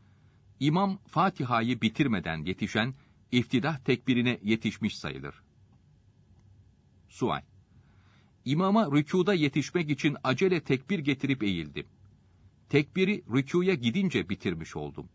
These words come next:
İmamla rükuda bir an beraber durduk. O rekata yetişmiş oldum mu? Cevap.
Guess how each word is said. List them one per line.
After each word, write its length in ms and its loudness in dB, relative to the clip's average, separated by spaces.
İmamla 500 2
rükuda 560 -2
bir 260 -2
an 180 -4
beraber 540 0
durduk. 400 -4
O 300 2
rekata 460 0
yetişmiş 520 -2
oldum 320 0
mu? 240 -6
Cevap. 460 -6